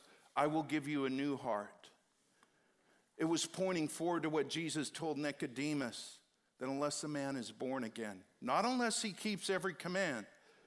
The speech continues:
but unless a man is born again, he shall not see the kingdom of heaven. That's heavy stuff for the church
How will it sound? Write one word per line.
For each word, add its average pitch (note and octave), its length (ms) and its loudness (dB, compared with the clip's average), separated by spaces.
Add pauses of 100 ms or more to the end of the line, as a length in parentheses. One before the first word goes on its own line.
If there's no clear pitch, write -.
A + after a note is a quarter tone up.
(460)
but C3 120 -2
unless C3+ 400 0
a B2+ 40 0
man C3 360 0
is A2+ 180 -6
born C3+ 300 -4
again, C3+ 320 -6
he G#2 80 -6
shall B2 260 -4
not A#2 260 -4
see A#2+ 220 -6
the G#2 120 -6
kingdom G#2+ 420 -10
of G2+ 140 -14
heaven. G#2 360 -10 (2500)
That's E3+ 220 0
heavy E3+ 260 0
stuff F3 420 0
for D#3 80 -6
the A#2 140 -6
church - 720 -6